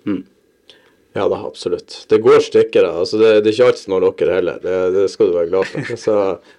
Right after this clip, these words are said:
Speaker 2: så stikkere går det oss imellom, klart det gjør det, og vi snakker om utfall i kamper, og hvordan det her kan gå, og hvordan han ser på sine muligheter til å ta også, og uten å røpe for mye igjen. Vi har jo, vi må, vi har, vi har jo en liten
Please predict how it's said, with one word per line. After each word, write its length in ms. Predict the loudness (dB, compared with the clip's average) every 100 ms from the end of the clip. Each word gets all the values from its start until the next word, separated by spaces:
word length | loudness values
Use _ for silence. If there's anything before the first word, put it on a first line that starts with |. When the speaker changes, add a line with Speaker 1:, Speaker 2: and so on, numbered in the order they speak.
| -4
Speaker 2:
så 80 | -4
stikkere 440 | 2 2 4 4 4
går 320 | 4 6 4 0
det 60 | -4
oss 260 | -2 -2 -4
imellom, 480 | -4 0 0 -2 -6
klart 240 | -2 -2 0
det 80 | 0
gjør 140 | 2
det, 120 | 2 2
og 80 | 0
vi 60 | -4
snakker 380 | -4 -6 -2 -2
om 80 | 2
utfall 460 | 0 0 -2 -2 -2
i 60 |
kamper, 560 | -4 -6 -6 -4 -4 -2
og 140 | -4 -2
hvordan 240 | -2 -2
det 60 | -6
her 80 | -8
kan 100 | -8 0
gå, 80 | 2 2
og 160 | 0
hvordan 180 | -2 -2
han 220 | -4 -6
ser 300 | -4 -2 -2 -6
på 80 |
sine 380 | -8 -2 -2 -2
muligheter 460 | -4 -2 -2 -4 -6
til 80 | -8
å 80 | -4
ta 140 | -4 -4
også, 300 | -4 -6 -8 -8 -20 -20 _ -2
og 240 | 0 0
uten 220 | -4 -4 -4
å 20 | -4 -4 -2
røpe 240 | -2 -2
for 160 | -4 -2
mye 240 | 0 0
igjen. 240 | -2 -6 -4
Vi 60 | 2
har 80 | 2
jo, 140 | 2 0
vi 80 | -2
må, 220 | -2 -4 0
vi 80 | 0
har, 140 | 0
vi 140 | -2 -4
har 140 | -2
jo 80 | -2
en 100 | -4
liten 240 | -6 -4